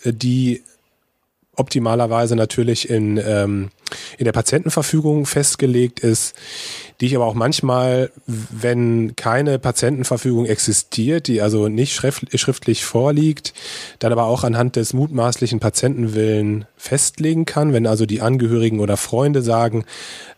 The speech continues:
mein An-, mein Angehöriger hat immer gesagt, dass er nie beatmet werden wollte oder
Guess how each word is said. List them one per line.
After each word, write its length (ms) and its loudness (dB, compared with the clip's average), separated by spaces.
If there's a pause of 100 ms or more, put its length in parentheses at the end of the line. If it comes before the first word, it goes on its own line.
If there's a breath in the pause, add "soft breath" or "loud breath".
mein 180 2
An-, 220 2
mein 360 4 (400)
Angehöriger 420 2
hat 140 -2
immer 260 0
gesagt, 380 0
dass 120 2
er 80 2
nie 220 2
beatmet 480 0
werden 260 2
wollte 380 0
oder 260 2